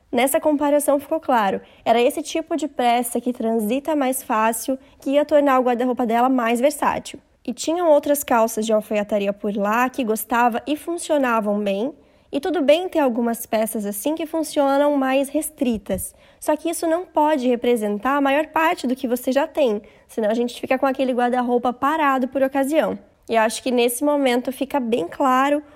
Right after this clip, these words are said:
como ser versátil ou não é relativo. Tem que ver como isso se encaixa no estilo de cada um. Pode ajudar a pensar sobre peças versáteis, é que são aquelas que você leva numa viagem porque sabe que vai render.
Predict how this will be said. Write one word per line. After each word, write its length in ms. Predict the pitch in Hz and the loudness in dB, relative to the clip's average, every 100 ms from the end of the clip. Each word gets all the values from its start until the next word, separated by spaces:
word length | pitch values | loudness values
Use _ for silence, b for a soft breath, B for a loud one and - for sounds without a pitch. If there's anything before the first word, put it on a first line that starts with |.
| B | B
como 180 | - 247 | -4 -2
ser 200 | 247 254 | 2 4
versátil 600 | 254 269 254 233 - 247 | 4 2 0 -2 -2 0
ou 220 | 233 262 | 2 2
não 320 | 269 240 233 - | 2 0 -2 0
é 120 | 220 | 2
relativo. 680 | 233 240 285 - 190 175 - b b _ | 2 -2 -4 -4 -4 -4 -12 b b _
Tem 140 | 220 | -4
que 100 | 220 | -2
ver 120 | 214 | -4
como 380 | 226 285 311 330 | 0 2 2 0
isso 220 | 277 277 | -2 -4
se 140 | 277 285 | -6 -4
encaixa 480 | 269 247 233 240 262 | -2 2 2 0 -2
no 100 | 311 | -2
estilo 540 | - - 294 302 302 | -4 -6 -2 0 0
de 100 | 269 | -2
cada 260 | 294 277 311 | -4 0 0
um. 180 | 247 - - _ _ | -2 -4 -16 _ _
Pode 260 | 277 294 339 | 2 2 0
ajudar 460 | 311 302 233 240 | 0 0 2 2
a 60 | 262 | 2
pensar 640 | 269 262 254 - 254 302 | 0 -2 -4 -2 0 0
sobre 260 | 302 262 247 | 0 -2 -2
peças 480 | 233 208 220 214 220 | -2 -2 -2 -6 -4
versáteis, 1000 | 196 - 247 247 233 - 190 214 - - b b | -6 -2 0 0 -2 -6 -8 -8 -12 -16 b b
é 80 | - | -10
que 80 | 233 | -2
são 160 | 311 294 | 2 2
aquelas 640 | 311 277 247 262 262 - | 2 0 2 2 0 -8
que 240 | - 254 | -4 -2
você 440 | 226 233 226 - 233 | 0 -2 -2 -2 2
leva 300 | 240 262 311 | 2 2 2
numa 220 | 302 285 | 2 2
viagem 640 | 262 247 202 208 214 233 | 2 4 4 4 2 -2
porque 280 | 226 226 254 | -2 -2 -2
sabe 380 | 247 277 254 247 | -2 -2 -2 -2
que 100 | 254 | -4
vai 180 | 247 240 | 0 0
render. 460 | 247 247 185 180 | 0 0 -2 -4